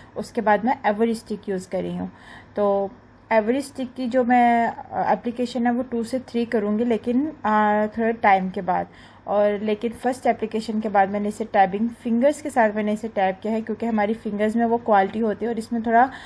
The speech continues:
warm होती है हमारी fingers, तो application जो है वो बहुत ही अच्छी और smooth आती है। तो मैं अपने, आज मैं अपने hands को यूज़ करूँगी। फिर उसके बाद मैं अपनी eyes के makeup की तरफ आती हूँ और मैंने जो application की है मैं उसको थोड़ी देर रहने दूँगी कि वो मेरी skin में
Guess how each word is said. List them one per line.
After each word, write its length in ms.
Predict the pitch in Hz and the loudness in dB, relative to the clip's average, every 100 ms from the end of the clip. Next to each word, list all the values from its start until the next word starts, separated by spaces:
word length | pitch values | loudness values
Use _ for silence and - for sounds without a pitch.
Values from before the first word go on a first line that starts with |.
| - - - | -20 -18 -10
warm 420 | 185 202 214 277 | 2 4 4 4
होती 280 | 262 220 214 | 4 2 0
है 80 | 220 | 2
हमारी 240 | 208 208 | 2 0
fingers, 440 | 214 202 196 233 | -4 -6 -4 -4
तो 300 | - 233 233 - | -2 0 0 0
application 640 | 190 214 220 233 247 233 | -4 -4 -2 -2 2 2
जो 100 | 233 | 2
है 180 | 240 220 | 2 2
वो 120 | 208 | 0
बहुत 400 | 214 208 226 226 | -4 -2 -2 -2
ही 140 | 254 - | -4 -4
अच्छी 280 | - - 247 | -10 -6 0
और 140 | 240 | 2
smooth 480 | 247 - 233 233 233 | 2 2 4 6 6
आती 340 | 202 185 185 202 | 4 2 -2 0
है। 220 | 226 330 - - - - 220 | 2 0 -8 -18 -18 -16 -6
तो 60 | |
मैं 100 | 220 | -4
अपने, 260 | 214 220 247 - - - - | -2 -2 -4 -8 -16 -10 0
आज 320 | 208 196 208 | 4 4 2
मैं 80 | 233 | -2
अपने 200 | 220 226 | -2 -2
hands 340 | 220 220 202 - | 0 0 -2 -4
को 120 | 220 | -4
यूज़ 320 | 208 190 185 | -2 -2 -4
करूँगी। 480 | 196 190 196 220 359 - - - - - - - - - - - - - - - - - - - - - - | -4 -4 -4 -4 -6 -8 -20 -20 -20 -20 -20 -20 -20 -20 -20 -20 -20 -20 -20 -20 -20 -20 -20 -20 -20 -16 -2
फिर 140 | 269 | 0
उसके 180 | 269 269 | 0 4
बाद 160 | 254 247 | 4 6
मैं 180 | 254 247 | 4 4
अपनी 260 | 247 247 | 2 0
eyes 300 | 233 202 208 | 2 2 2
के 100 | 262 | -2
makeup 340 | 233 208 220 - | -2 -2 -6 -6
की 100 | 247 | -2
तरफ 280 | 233 226 | -2 2
आती 260 | 220 190 226 | 0 0 0
हूँ 100 | 240 | 2
और 60 | 233 | 2
मैंने 260 | 226 226 | 4 2
जो 120 | 226 | 2
application 580 | 220 - 226 262 285 269 | 0 -2 -4 -4 0 -2
की 140 | 262 247 | 0 2
है 60 | |
मैं 140 | 240 240 | 2 2
उसको 200 | 240 254 | -2 -2
थोड़ी 240 | 247 220 | 0 2
देर 140 | 240 | 4
रहने 260 | 226 214 220 | 4 2 2
दूँगी 260 | 220 226 240 | 0 0 0
कि 100 | 247 | 0
वो 100 | 240 | 2
मेरी 160 | 240 | 2
skin 260 | 247 - 220 | 0 -4 0
में 260 | 226 311 | 2 0